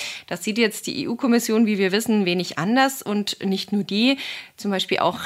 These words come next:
ja, der Chef der italienischen Notenbank, Ignazio Visco, der glaubt, durch diese ganzen Maßnahmen, die ja auch das öffentliche Defizit erhöhen,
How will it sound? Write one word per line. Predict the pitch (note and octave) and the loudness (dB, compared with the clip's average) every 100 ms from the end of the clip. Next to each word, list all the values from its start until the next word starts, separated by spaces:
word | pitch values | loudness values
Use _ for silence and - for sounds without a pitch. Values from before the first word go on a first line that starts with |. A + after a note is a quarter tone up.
| - | -6
ja, | E3+ E3 | -4 -2
der | E3+ | -2
Chef | F3+ F#3 | -4 -4
der | - | -6
italienischen | - G#3 G#3 G#3 G#3 | -4 -2 0 0 0
Notenbank, | F#3 C4 G#3 F3+ F3 G3 | 0 0 0 2 0 0
Ignazio | - F#3 F3+ G3+ - E3 | -4 -2 -2 -2 -6 -4
Visco, | G3+ - - | -4 -4 -6
der | G3+ F#3 | -2 -2
glaubt, | F3+ D#3 F#3 G#3+ - - - | -2 0 0 -2 -12 -14 -10
durch | G3+ | -8
diese | - F#3+ | -6 -4
ganzen | G3+ F3+ F#3+ - G3+ F#3+ F3 E3+ | 0 0 -2 -2 0 0 0 0
Maßnahmen, | E3 E3 A#3 A#3 G3+ G3+ G#3 A3 G#3+ G#3 | 4 2 2 0 2 2 2 0 0 -2
die | F#3 F#3 | -4 -4
ja | - C#3+ | -2 0
auch | - G3+ | 0 -2
das | - F#3+ | -4 -4
öffentliche | F#3+ G3 F#3 F#3+ | -4 -4 -4 -4
Defizit | F#3 G3 F#3 F#3 | -4 -6 -8 -4
erhöhen, | F3+ E3 F#3+ A3+ | -4 0 2 2